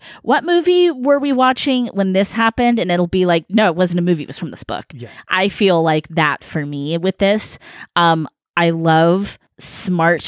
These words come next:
Speaker 1: poetic language that's not flowery in any sort of a pretentious way. It's flowery because it's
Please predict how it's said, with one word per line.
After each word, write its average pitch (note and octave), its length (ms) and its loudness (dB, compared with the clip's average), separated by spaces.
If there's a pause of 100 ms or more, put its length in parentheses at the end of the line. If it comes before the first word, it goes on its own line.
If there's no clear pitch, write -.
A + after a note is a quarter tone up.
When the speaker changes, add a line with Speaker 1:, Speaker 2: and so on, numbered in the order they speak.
Speaker 1:
poetic E3 520 0
language E3+ 640 -2 (320)
that's - 280 -2
not F#3 400 0
flowery F#3+ 880 0 (200)
in F#3+ 180 0
any F#3+ 160 2
sort G3+ 220 0
of F3+ 80 2
a F3+ 80 2
pretentious - 720 -4
way. A3+ 360 0 (200)
It's - 200 -2
flowery F#3+ 540 2
because E3+ 1000 0 (180)
it's - 300 -4